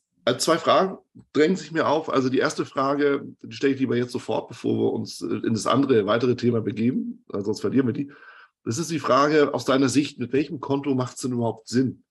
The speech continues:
Reichen fünftausend Euro überhaupt? Weil ich bin ja gezwungen, kleine Positionen zu handeln.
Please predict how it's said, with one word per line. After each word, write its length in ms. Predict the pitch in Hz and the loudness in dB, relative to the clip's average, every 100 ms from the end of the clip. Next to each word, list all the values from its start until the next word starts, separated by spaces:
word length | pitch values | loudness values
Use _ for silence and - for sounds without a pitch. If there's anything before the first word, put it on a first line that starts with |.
| _ _ | _ _
Reichen 460 | - 92 123 180 185 | -6 0 2 0 -4
fünftausend 640 | - 165 - 160 151 147 | -2 -2 -2 -2 -2 -2
Euro 200 | 127 135 | 0 0
überhaupt? 280 | 131 131 135 | 2 0 2
Weil 100 | 117 | 0
ich 60 | 117 | 2
bin 120 | 123 | 0
ja 60 | |
gezwungen, 520 | 117 98 - 135 113 - _ | 0 -2 2 2 2 -8 _
kleine 260 | 101 101 101 | -2 -2 -2
Positionen 520 | 101 104 107 104 98 | -4 -6 -2 -2 -2
zu 160 | 95 | -2
handeln. 420 | 92 127 143 - | 0 2 2 -2